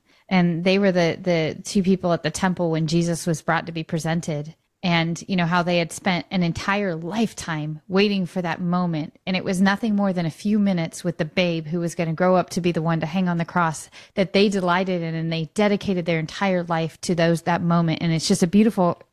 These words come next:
thing that's captured. But if I may, Paul, I'd like to read a few promises that God gives us to Christians so we remember what our hope, you know, the hope that God's given us. Because, you know, that Romans,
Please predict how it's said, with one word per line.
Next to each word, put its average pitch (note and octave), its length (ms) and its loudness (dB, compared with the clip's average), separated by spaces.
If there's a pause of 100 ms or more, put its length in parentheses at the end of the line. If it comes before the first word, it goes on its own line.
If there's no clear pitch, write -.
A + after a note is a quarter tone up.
thing G3 220 4
that's - 160 -6
captured. F3 440 -2 (420)
But A#3+ 100 4
if B3+ 100 2
I C#4 80 4
may, A3 220 2
Paul, F3+ 340 0
I'd G3 140 -2
like C#4+ 140 2
to D#4 100 -2
read G#3+ 240 0
a F#3+ 40 0
few G3+ 260 -2
promises F3+ 640 -2
that E3+ 120 0
God F3 220 0
gives F3+ 240 0
us E3 180 -2
to - 180 -4
Christians F3 500 -2
so F3+ 100 0
we G#3 220 2
remember E3+ 460 2
what E3 220 -2
our E3+ 140 0
hope, - 400 -2 (320)
you F#3 80 -2
know, F#3 100 4
the F3+ 60 2
hope F#3 220 0
that F3+ 100 -2
God's F3 300 -2
given E3+ 260 -4
us. E3 240 -6 (320)
Because, G3+ 480 2
you G3 140 -2
know, F3 180 2
that F3+ 240 0
Romans, G3+ 360 2